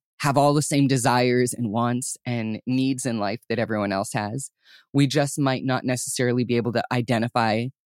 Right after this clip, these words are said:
those emotions in our, in other people as accurately. If someone's mad at me, I might not pick up on the fact that they're mad at me. I may,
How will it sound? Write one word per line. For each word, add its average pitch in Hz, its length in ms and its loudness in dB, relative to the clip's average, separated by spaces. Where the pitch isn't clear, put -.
those 175 180 6
emotions 170 540 2
in 151 140 4
our, 131 100 2
in 147 240 4
other 147 240 2
people 117 540 0
as 117 400 0
accurately. 120 680 -2
If 131 120 0
someone's 131 560 2
mad 120 280 2
at 139 100 -2
me, 90 340 -4
I 147 160 4
might 147 220 2
not 139 220 0
pick - 180 -2
up 117 140 0
on 113 120 0
the 101 60 -2
fact - 360 -4
that 113 120 -8
they're 101 140 0
mad 95 220 0
at - 120 -8
me. 85 240 -6
I 127 120 2
may, 120 200 0